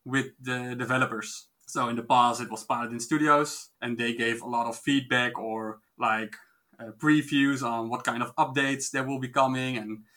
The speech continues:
try to get some feedback before submitting those changes into the game. And now we will also see that with Sheepyard, where there's, like, a dedicated community m-, uh, manager who's just focusing on the interaction and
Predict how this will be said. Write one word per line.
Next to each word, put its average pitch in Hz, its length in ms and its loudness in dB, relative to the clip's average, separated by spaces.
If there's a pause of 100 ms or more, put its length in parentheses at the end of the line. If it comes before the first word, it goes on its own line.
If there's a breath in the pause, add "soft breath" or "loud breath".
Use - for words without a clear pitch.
(220 soft breath)
try 117 220 2
to 117 380 -2
get 117 160 -4
some 117 160 -4
feedback 127 500 -2
before 127 640 0
submitting 127 840 -4
those 117 460 -6 (120)
changes 127 440 0
into 131 200 -4
the 120 80 -4
game. 127 340 -4 (220)
And 143 180 -2
now 127 200 4
we 123 160 0
will 127 180 0
also 127 300 0
see 127 200 -4
that 117 180 -4
with 113 100 -6
Sheepyard, 123 580 -4 (160)
where 120 280 -2
there's, 120 160 -2
like, 117 180 -2
a 117 40 -4
dedicated 120 680 0
community 135 420 -2
m-, 123 240 -4 (180)
uh, 120 140 -14
manager 156 580 -2 (140)
who's 131 180 -2
just 135 480 0
focusing 147 540 2
on 127 320 0
the 127 80 0
interaction 123 760 -2
and 117 260 -8